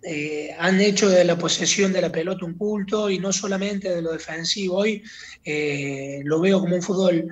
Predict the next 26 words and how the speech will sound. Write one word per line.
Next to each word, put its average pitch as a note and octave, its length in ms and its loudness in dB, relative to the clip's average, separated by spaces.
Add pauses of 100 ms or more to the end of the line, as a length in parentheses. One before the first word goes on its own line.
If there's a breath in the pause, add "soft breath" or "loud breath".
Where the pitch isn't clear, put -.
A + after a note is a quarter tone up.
(460 loud breath)
eh, D3 560 -4
lindo F#3+ 360 4
para F3 160 6
ver, B3+ 440 4 (360 soft breath)
eh, D3+ 920 -2
que F#3 160 0
le F#3+ 80 6
ha G3+ 60 6
agregado G3+ 480 4
ese F3 600 0 (360)
hipertacticismo G3 920 -4
que F#3+ 120 -2
han F#3 100 -4
tenido F#3 280 0
siempre G3 300 -2
los F3 140 0
italianos, G#3 720 0 (480 loud breath)
eh, D3+ 420 -2
un F3+ 160 -2
grado F#3+ 300 4
altísimo F3 800 0 (260)
por F3+ 140 -2
la F3+ 80 2
aprehensión F3 480 -2
del F3+ 160 -2
balón. E3 400 -2